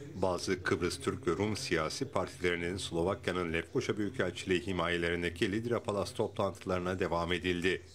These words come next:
Güney Kıbrıs'taki disinin ev sahipliği yaptığı toplantıda siyasi partilerin barış faaliyetlerine ve müzakere görüşmelerine aktif katılımları yoluyla gençler ve kadınlar arasında barış ve uzlaşmayı teşvik etmek için yapılabilecekler konusu görüşüldü.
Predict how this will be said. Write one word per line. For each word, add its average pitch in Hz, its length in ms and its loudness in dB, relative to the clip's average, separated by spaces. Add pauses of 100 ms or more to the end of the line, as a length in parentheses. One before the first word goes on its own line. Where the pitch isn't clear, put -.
(120)
Güney 110 280 0
Kıbrıs'taki 139 560 -2
disinin 127 420 2
ev 120 200 2
sahipliği 90 600 0
yaptığı 80 400 0
toplantıda 92 760 0
siyasi 76 540 -2
partilerin 87 680 0 (140)
barış 85 220 0
faaliyetlerine 107 760 0
ve 101 100 0
müzakere 82 600 -2
görüşmelerine 104 640 -2
aktif - 520 -8
katılımları 104 600 -2
yoluyla 82 560 2 (240)
gençler 95 500 -2
ve 113 140 0
kadınlar 95 440 -2
arasında 98 560 -2 (100)
barış 110 320 -2
ve - 20 4
uzlaşmayı 104 580 0
teşvik - 440 -4
etmek - 300 -2
için - 220 -2
yapılabilecekler 107 1000 0
konusu 107 360 -2
görüşüldü. 82 600 2